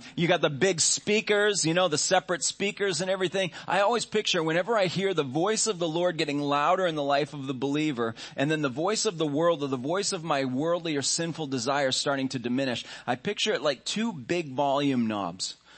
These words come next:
And, and one is being turned up gradually. That's the voice of the Holy Spirit. The Lord doesn't just come in and just crank that thing so you can't hear anything else.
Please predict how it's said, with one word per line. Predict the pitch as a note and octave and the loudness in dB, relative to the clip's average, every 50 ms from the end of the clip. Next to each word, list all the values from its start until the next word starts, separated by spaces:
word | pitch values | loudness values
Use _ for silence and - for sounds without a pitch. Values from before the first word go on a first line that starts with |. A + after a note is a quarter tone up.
| - - - | -20 -20 -6
And, | - C3+ C#3 D3 | -4 -4 -2 0
and | - D#3 D3 D3 C#3 C3 D3+ | 0 0 0 0 0 0 2
one | E3 F#3+ A3+ A#3+ A#3+ | 2 2 2 2 2
is | G#3+ D#3 C3+ | 0 -2 -2
being | C#3+ F3 E3+ D#3 C#3+ - | -2 -2 0 0 -2 -2
turned | - - - E3+ F#3 F#3+ F#3 F3+ | -2 -2 -2 0 0 2 4 4
up | F3 D#3 - C3+ | 4 4 2 -2
gradually. | A#2+ C#3 C#3+ D3 D3 D3 D#3+ D3+ B2+ C#3 C3+ B2+ B2 B2 | -2 0 2 2 4 4 2 2 0 -2 0 2 2 2
That's | B2 C#3+ E3+ E3+ - | 2 2 0 0 -2
the | E3+ E3+ | -4 -4
voice | C3+ C3 D3+ D#3+ F3+ F#3+ F3+ F#3 | -4 -2 0 0 0 0 -2 -2
of | E3+ | -2
the | F3+ E3 | -2 -2
Holy | E3 F3 D#3+ | 0 0 -2
Spirit. | C#3+ - - E3 D#3+ C#3+ C3 - | -2 -2 -2 0 0 0 0 0
The | C3+ | -2
Lord | C3+ C#3+ F3 G#3 G3 | 0 0 0 0 -2
doesn't | G#3 F#3 D#3+ F3 D3 | -2 -4 -4 -4 -4
just | D#3 - - | -4 -4 -4
come | - - F3 F3+ F#3+ | -2 -2 -2 0 0
in | F3 D#3+ D3 | -2 -2 -2
and | C3 B2 | -2 -4
just | A2 - - | -4 -6 -6
crank | - - - F3+ F3 E3+ F3+ F3 - | -8 -6 -2 0 0 0 -2 -2 -2
that | C#3+ B2 - - | -2 -2 -2 -4
thing | - C#3+ C3 C3 | -4 -4 -2 -2
so | - - | -2 -2
you | C3+ B2+ B2 | -2 -4 -4
can't | A#2+ - D#3+ D#3 A#2+ | -4 -4 -4 -4 -4
hear | A#2 C#3+ D3+ D3 C#3+ | -2 -2 -2 -2 0
anything | C#3 B2+ B2 A#2+ - A#2 A#2+ C3 | -2 -2 -2 -4 -4 -4 -4 -2
else. | C#3 B2 G2+ - - - | -2 -4 -6 -8 -12 -16